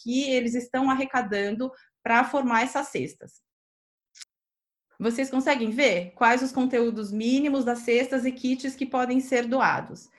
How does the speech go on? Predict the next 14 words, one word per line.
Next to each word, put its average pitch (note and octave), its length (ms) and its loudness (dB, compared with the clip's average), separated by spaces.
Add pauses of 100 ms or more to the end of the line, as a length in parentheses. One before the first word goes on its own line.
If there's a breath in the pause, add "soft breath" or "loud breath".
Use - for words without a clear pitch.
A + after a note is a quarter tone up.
(160 soft breath)
Então, A3+ 220 0
a A#3 40 2
gente A#3 260 -2
tem G#3 160 -2
a - 20 -4
cesta G#3 320 -4
básica G3 400 2
de F#3+ 100 -6
alimentos, B3 580 -2 (540)
tem C4+ 200 2
as C4 80 0
cestas G#3+ 480 0
de A3+ 60 0
higiene C4+ 760 0